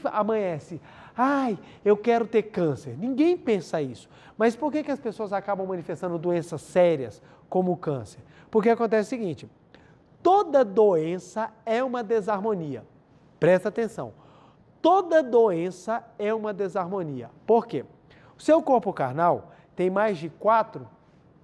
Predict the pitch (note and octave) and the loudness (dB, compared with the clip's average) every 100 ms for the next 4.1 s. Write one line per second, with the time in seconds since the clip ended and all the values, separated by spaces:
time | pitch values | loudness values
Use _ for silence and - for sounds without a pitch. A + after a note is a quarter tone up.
0 | _ _ B3 A#3+ E3+ D#3 G#3 G#3 C3 C#3 | _ _ 4 4 4 4 4 2 0 -10
1 | - C#3 A2+ A2 G#2+ - _ _ - - | -10 -10 -10 -14 -18 -20 _ _ -20 -2
2 | E3 A3+ C4+ A#3 - G3 C#3 G#3 G#3 E3 | 4 6 4 0 -4 -14 -8 -8 -6 -8
3 | A#2 _ _ _ _ C4 B3+ D3 A#2+ - | -12 _ _ _ _ 2 2 -2 -14 -18